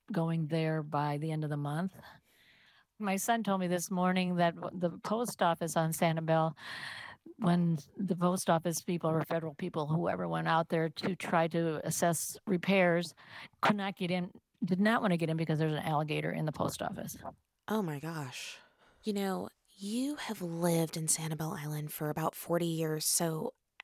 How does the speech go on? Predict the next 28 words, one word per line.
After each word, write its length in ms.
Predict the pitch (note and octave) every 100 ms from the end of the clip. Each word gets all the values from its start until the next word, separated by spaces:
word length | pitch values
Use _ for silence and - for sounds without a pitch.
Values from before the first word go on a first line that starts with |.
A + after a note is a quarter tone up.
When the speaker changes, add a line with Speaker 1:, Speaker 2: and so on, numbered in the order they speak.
| _ -
Speaker 2:
you 200 | G#3+ A#3
must 220 | G#3 -
be 120 | E3
no 360 | D3+ D#3+ E3+ F#3
stranger 500 | - E3+ E3 D3+ D3
to 100 | D3
living 380 | D#3+ D#3+ D#3+ D#3
through 420 | D#3 D3 C#3+ - -
hurricane 540 | F3 G3+ F3 - D#3+ D#3+
season, 600 | - F3 D3+ E3 D3 D#3
but 200 | E3+ - _ _ - - - _ _ -
this 160 | B3
time 200 | D4+ D#4
sounded 340 | D4 C#4+ C4 A3+
like 340 | A3 G#3+ - - _ _
it 160 | G#3+ -
was 220 | G#3 F#3+
different. 640 | F3 A#3+ G3+ C#3+ - - - _ _ _ -
Speaker 1:
Every 220 | G3 E3+
hurricane 400 | D#3 D3 D3 C#3
is 180 | D3 D#3
different. 440 | C#3+ - D3+ D#3+ - - - - - - -
And 80 | E3
the 60 |
last 320 | E3+ F3+ F#3 -
one 260 | E3+ E3+ E3
we, 520 | E3 E3 E3 E3 F3+ - _
um, 280 | - D3 A3+